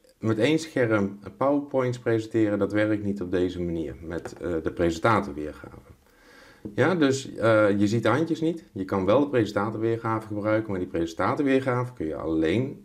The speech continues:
goed gebruiken op het moment dat je met twee schermen zit. Ja? Nou, die klik ik eventjes weg. Dan ga ik ook eventjes, eh, moet ik eventjes terug naar mijn Teams-omgeving. Eh, dat is die. Ga ik het delen stoppen.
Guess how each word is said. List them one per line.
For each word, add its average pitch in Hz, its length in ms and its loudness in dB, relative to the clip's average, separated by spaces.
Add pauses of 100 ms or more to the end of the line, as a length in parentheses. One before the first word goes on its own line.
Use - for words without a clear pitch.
(140)
goed 151 300 2
gebruiken 123 460 2
op 104 40 -8
het - 100 -10
moment 98 180 -4
dat 90 180 -6
je 87 60 -10
met 80 220 -10
twee 78 220 -6
schermen 82 580 0
zit. 73 280 -14 (320)
Ja? 196 280 -2 (500)
Nou, 101 220 -2 (100)
die 107 140 -4
klik 117 240 0
ik 113 120 -2
eventjes 104 380 2
weg. 131 380 0 (580)
Dan 107 140 -2
ga 110 180 2
ik 104 120 -2
ook 107 160 -2
eventjes, 98 880 -2
eh, 82 240 -8
moet 95 140 -4
ik 98 60 0
eventjes 92 340 -6
terug 98 240 -4
naar 95 100 -2
mijn 98 380 -2
Teams-omgeving. 139 1000 2 (340)
Eh, 92 100 -12 (180)
dat 85 180 -6
is 87 140 -6
die. 123 320 2 (280)
Ga 78 220 -4
ik - 140 -4
het 80 180 -2
delen 92 320 2
stoppen. 180 540 0